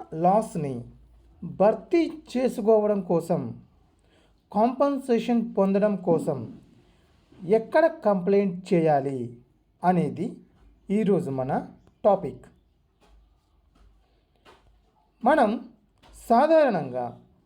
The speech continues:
generally వస్తువులను షాప్స్ లేదా మార్కెట్ నుంచి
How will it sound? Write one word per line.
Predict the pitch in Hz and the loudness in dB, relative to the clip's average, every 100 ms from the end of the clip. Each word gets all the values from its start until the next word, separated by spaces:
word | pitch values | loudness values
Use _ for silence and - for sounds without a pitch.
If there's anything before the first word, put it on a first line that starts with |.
| _ _ | _ _
generally | 147 131 226 311 240 135 143 233 - - _ _ _ | -14 -2 2 4 2 0 -4 -8 -12 -20 _ _ _
వస్తువులను | 135 156 202 - 330 277 170 135 139 120 - - _ _ _ _ _ _ _ _ _ | -4 -2 -2 0 2 2 0 -2 -6 -8 -14 -20 _ _ _ _ _ _ _ _ _
షాప్స్ | - 233 202 240 - - _ - _ _ _ - | -2 2 2 0 -6 -20 _ -20 _ _ _ -8
లేదా | 185 202 160 156 180 - _ _ | 0 2 2 -2 -4 -12 _ _
మార్కెట్ | 160 185 247 254 254 226 | -2 2 2 0 -6 -4
నుంచి | 175 - 147 | -4 -6 -12